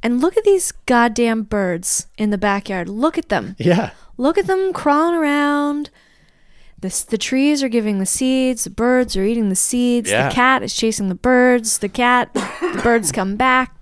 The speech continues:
Speaker 1: They c-, talk to each other about the cat. When I say that and you're like, "Oh, yeah, that's cool." I, I am tripping out.
Speaker 2: <laughs>
Speaker 1: And you're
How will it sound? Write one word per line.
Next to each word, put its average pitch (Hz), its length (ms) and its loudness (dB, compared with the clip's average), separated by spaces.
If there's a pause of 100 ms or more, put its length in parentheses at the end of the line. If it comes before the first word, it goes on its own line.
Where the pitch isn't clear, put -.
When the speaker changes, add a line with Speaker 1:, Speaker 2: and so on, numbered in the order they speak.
(140)
Speaker 1:
They 202 200 -2
c-, - 120 -10
talk 240 260 -2
to 254 100 -4
each 254 140 -2
other 247 200 0
about 190 200 -2
the 196 60 -14
cat. 247 500 0 (380)
When 262 140 2
I 403 120 4
say 330 260 4
that 240 260 4
and 240 120 2
you're 247 100 2
like, 240 240 0 (300)
"Oh, 392 120 2
yeah, 349 180 2
that's 311 260 -2
cool." 302 320 0 (1000)
I, - 200 2 (140)
I 311 240 8
am 370 180 2
tripping 339 440 2
out. 294 540 4 (180)
Speaker 2:
<laughs> 165 220 -2 (720)
Speaker 1:
And 311 260 4
you're 349 360 8